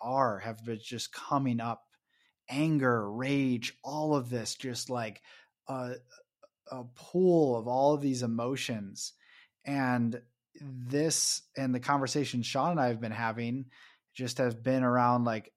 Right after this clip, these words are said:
having to really trust this process, having to really trust and let go and surrender to what life is trying to bring through us. And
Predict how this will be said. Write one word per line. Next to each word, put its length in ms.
having 480
to 120
really 460
trust 460
this 160
process, 840
having 320
to 80
really 800
trust 640
and 140
let 280
go 440
and 100
surrender 540
to 460
what 320
life 360
is 120
trying 260
to 40
bring 400
through 460
us. 420
And 480